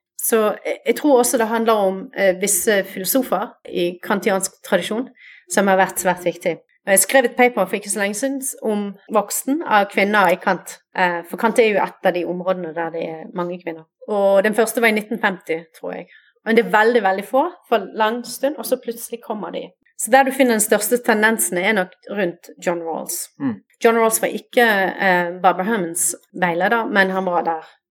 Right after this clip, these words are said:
Speaker 1: i det området, og han var svært bevisst på å ha et øye med kvinnelige filosofer. Så Christine Korsgaard, eh, og Nora Neal var begge hans studenter, men det er også andre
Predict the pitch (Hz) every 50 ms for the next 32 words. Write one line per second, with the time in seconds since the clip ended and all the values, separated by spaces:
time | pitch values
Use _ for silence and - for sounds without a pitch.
0 | _ _ 190 165 175 170 165 - 190 202 208 202 185 175 190 233 220 190 185 -
1 | - - 180 175 165 - - _ 180 165 165 156 156 - - - - - _ _
2 | - - 196 185 185 - - 185 175 175 175 175 175 175 170 - _ _ - -
3 | - 208 190 185 - 180 185 190 214 220 202 175 160 156 156 _ _ _ - -
4 | 214 196 196 196 196 196 - 180 170 - - - 180 - - - - - _ -
5 | - - - 208 190 185 185 175 180 175 - - - _ _ _ - 220 190 -
6 | - 190 180 175 - 208 196 190 - - - 196 190 190 190 185 - - - -
7 | - _ _ - 196 185 - - 196 196 190 185 185 185 185 185 185 180 175 175
8 | 170 170 170 165 - - 180 180 180 180 180 185 196 180 196 180 180 175 - -
9 | - - - - - - - - 180 165 170 165 170 - - - - - _ -
10 | - - _ 208 202 196 196 175 175 175 - 208 170 175 175 175 175 180